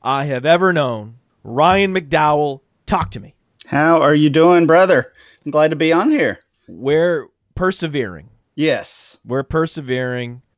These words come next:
Speaker 1: and we're gonna make it. We just need to make sure the season happens. I'm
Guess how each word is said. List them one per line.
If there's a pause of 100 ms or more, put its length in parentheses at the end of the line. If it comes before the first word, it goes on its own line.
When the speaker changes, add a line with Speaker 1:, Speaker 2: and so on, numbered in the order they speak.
(100)
Speaker 1:
and
we're
gonna
make
it. (200)
We
just
need
to
make
sure
the
season
happens. (220)
I'm